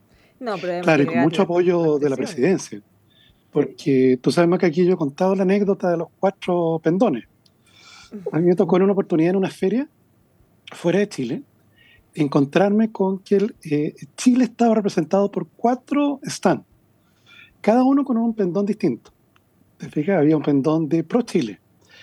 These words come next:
Speaker 2: había un pro-, un pendón de Imagen País,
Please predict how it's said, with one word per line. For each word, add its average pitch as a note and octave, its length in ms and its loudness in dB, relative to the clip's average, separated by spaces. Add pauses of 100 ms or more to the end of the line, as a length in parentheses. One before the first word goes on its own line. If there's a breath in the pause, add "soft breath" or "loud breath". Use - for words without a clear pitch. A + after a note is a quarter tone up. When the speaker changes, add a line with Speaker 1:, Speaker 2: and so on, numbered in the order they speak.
(280 soft breath)
Speaker 2:
había C#3 340 2
un D3+ 160 -4
pro-, C#3 320 -2
un C3+ 240 -4
pendón D3 420 2
de D#3+ 120 4
Imagen E3 380 0
País, G3 360 -2